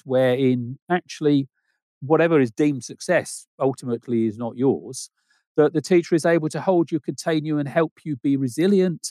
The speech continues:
and bounce back from that. And even if it is a thing that is not necessarily going to equip you for life,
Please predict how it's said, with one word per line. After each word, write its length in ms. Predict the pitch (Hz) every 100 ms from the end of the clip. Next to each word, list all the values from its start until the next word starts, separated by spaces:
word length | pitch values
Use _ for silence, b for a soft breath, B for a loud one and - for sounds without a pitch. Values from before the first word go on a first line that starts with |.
| -
and 440 | 139 135 131 123 - _
bounce 240 | 143 131 -
back 220 | 156 147
from 200 | - 107 87
that. 220 | - - _ _ _ _ _ _ 147
And 200 | 160 185
even 480 | 185 220 202 202 185 -
if 260 | - 160 -
it 200 | 160 -
is 240 | 190 151 -
a 60 | 113
thing 380 | - 104 101
that 160 | 107 107
is 160 | 110 123
not 240 | 120 - -
necessarily 800 | 117 - 110 - 110 104 98 87 _ _ _
going 220 | 113 110
to 140 | 92 113
equip 400 | 104 - 107 -
you 100 | 107
for 140 | -
life, 480 | 107 113 - - -